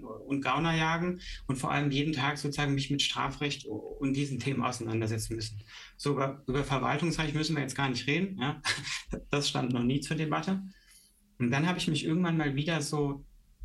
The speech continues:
zurückbesonnen und überlegt, „Was hat mir denn eigentlich so Spaß gemacht bisher?“ Und dann kam eben dieses im Hinterkopf geparkte Erlebnis bei,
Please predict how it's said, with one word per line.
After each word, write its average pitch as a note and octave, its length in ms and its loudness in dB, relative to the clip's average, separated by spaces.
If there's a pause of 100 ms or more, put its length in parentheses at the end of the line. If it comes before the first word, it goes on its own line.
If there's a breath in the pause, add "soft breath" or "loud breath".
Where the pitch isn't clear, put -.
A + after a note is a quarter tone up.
(120)
zurückbesonnen E3 640 0
und C3+ 180 0
überlegt, C3 420 -2 (320)
„Was B2 420 -2
hat - 120 -8
mir E3 120 2
denn B2+ 220 0
eigentlich C#3 760 -2
so A2+ 140 -2
Spaß - 380 -2
gemacht A#2 300 -4
bisher?“ G#2+ 360 -4
Und A2 100 -2
dann C#3 220 0
kam E3 400 0
eben D#3 320 2
dieses D3 380 0
im C3 120 4
Hinterkopf F3 440 0
geparkte D#3 480 -2
Erlebnis D3 440 0
bei, C3 340 -2